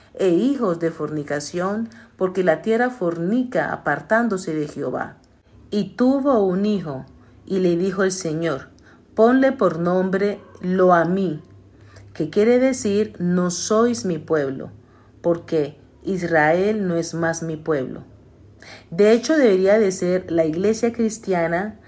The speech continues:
la fiel, porque también está la Virgen con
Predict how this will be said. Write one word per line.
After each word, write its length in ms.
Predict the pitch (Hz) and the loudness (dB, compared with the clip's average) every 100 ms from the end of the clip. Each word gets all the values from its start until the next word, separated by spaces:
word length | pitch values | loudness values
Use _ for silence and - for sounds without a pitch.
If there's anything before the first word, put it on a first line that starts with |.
| - | -14
la 180 | - 147 | -4 -2
fiel, 440 | 143 190 185 139 143 - - - - - - | -2 0 0 0 -6 -20 -20 -20 -20 -20 -6
porque 520 | 202 190 190 180 - - - - - - - | -2 -2 0 0 0 -10 -20 -20 -20 -20 -4
también 460 | 185 175 175 214 240 | 0 0 2 2 2
está 280 | 196 175 | 0 -2
la 140 | 170 175 | 0 0
Virgen 480 | 214 240 196 165 151 | -2 -4 -6 -8 -6
con 340 | 160 143 135 | -6 -6 -8